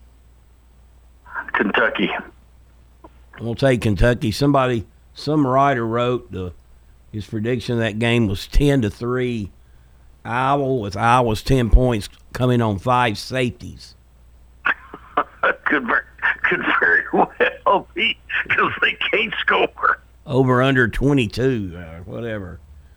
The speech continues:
Speaker 2: Okay, Alabama, Kansas State.
Speaker 1: Roll Tide.
Speaker 2: Yeah, they're, they wanna play.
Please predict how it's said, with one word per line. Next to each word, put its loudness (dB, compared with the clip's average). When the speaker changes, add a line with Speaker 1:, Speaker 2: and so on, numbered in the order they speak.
Speaker 2:
Okay, 0
Alabama, 0
Kansas -2
State. -4
Speaker 1:
Roll 2
Tide. 0
Speaker 2:
Yeah, -10
they're, -8
they -6
wanna -2
play. -8